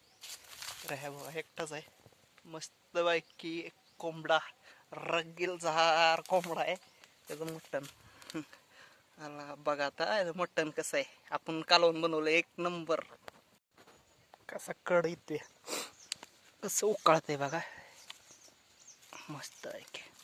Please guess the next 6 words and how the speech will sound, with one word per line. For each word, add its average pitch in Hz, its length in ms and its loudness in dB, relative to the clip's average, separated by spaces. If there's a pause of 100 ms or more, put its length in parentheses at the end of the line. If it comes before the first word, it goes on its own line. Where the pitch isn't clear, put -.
(360)
देशी 147 380 -4
कोंबडा 156 380 0
आहे. 135 80 -8 (4000)
मस्त - 520 -8
आहे - 200 6
की. - 240 -10